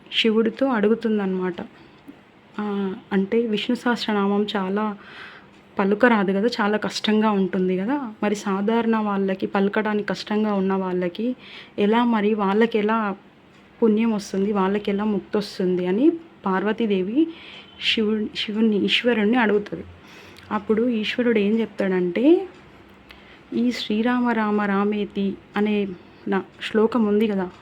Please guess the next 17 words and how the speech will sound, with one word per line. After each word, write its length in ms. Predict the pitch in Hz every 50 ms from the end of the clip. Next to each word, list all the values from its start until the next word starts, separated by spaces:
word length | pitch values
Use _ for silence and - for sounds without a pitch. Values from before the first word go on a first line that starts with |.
| - -
ఈ 140 | 202 208 214
శ్రీరామ 600 | 202 - - - 208 202 208 214 214 220 220 214
రామ 320 | 214 214 208 196 190 190 190
రామేతి 720 | 190 190 185 190 196 196 190 185 180 - 185 190 190 190
రమే 320 | 190 190 196 202 208 214
రామే 380 | 208 190 185 185 190 196 202 202
మనోరమే 680 | 202 190 185 190 190 196 190 190 180 185 185 190 196 - - - - - - - - - - -
సహస్రనామ 840 | - - 208 196 214 233 226 - - 220 214 202 202 202 208 214 220
తత్తుల్యం 720 | 202 - 208 202 - - 226 202 190 190 190 190 190 190 185
రామనామ 640 | 185 190 202 208 208 202 196 196 190 196 214 214
వరాననే 640 | 202 190 190 185 185 190 196 196 185 185 185 185 185 - -
అనే 180 | 190 185 190 196
శ్లోకాన్ని 800 | 190 - - 190 190 196 196 - 214 202 190 190 214 277 320 370 339 - - - - - - - - 214
మూడు 220 | 214 220 226 226
సార్లు 420 | 220 - - 202 196 214 226 240 240
ఎవరైతే 840 | 208 196 185 196 208 208 208 208 208 202 202 - 214 208 208 202
జపిస్తారో 1000 | 175 170 190 185 - 208 202 - - - - 196 185 180 175 196 226 269 330